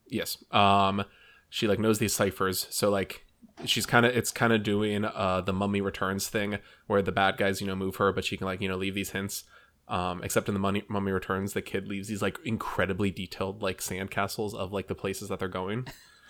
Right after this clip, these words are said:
Speaker 1: Um, in this case, she's, like, leaving, like, weird ciphers. There's, like, she uses deodorant to, like, write on this, like, one way, this mirror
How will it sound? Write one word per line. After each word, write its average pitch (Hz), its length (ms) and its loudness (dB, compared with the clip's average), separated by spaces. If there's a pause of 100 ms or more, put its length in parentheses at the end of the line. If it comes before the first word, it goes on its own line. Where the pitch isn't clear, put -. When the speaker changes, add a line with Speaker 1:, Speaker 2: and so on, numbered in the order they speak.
(260)
Speaker 1:
Um, 107 360 8
in 110 140 -2
this 104 140 -2
case, 110 180 2
she's, 101 140 -2
like, 101 160 2
leaving, 101 200 0
like, 98 160 -2
weird 98 200 0
ciphers. 98 500 0
There's, 101 320 0
like, 107 320 2 (320)
she - 220 4
uses 110 640 4
deodorant 104 640 2
to, - 100 -2
like, 98 220 2
write 98 360 2
on 98 200 -2
this, 95 180 -2
like, 95 100 -2
one 98 220 0
way, 98 220 -2
this 107 260 -4
mirror 107 480 2